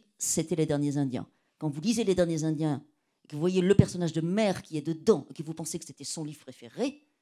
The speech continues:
ça vous donne quand même une idée de l'infini, hein. Bon. Et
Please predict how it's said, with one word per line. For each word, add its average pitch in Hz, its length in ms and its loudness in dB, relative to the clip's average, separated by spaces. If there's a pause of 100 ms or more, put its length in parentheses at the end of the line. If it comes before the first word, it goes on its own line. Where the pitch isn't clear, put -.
(280)
ça - 140 -12
vous 139 100 -6
donne 190 300 -2
quand 147 100 -8
même 170 300 0
une 147 100 -6
idée 143 200 -2
de 170 60 -8
l'infini, - 380 -10 (140)
hein. - 60 -20 (120)
Bon. - 120 -16 (420)
Et 208 420 6